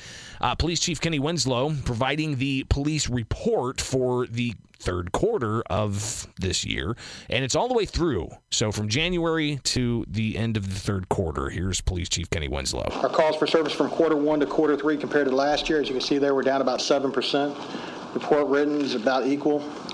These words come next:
Speaker 2: Flat, crash reports are flat, and our ordinance violations are down.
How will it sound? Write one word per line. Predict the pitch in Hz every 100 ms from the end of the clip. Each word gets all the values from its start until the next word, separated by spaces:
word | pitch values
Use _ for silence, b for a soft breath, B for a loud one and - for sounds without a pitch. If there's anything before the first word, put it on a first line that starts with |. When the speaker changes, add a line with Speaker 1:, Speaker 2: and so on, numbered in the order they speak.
| -
Speaker 2:
Flat, | 139 139 127
crash | - 143 -
reports | 131 143 131
are |
flat, | - 143 143 139
and |
our | 123
ordinance | 131 131 120
violations | 131 127 120 123
are | 117
down. | 113 117 107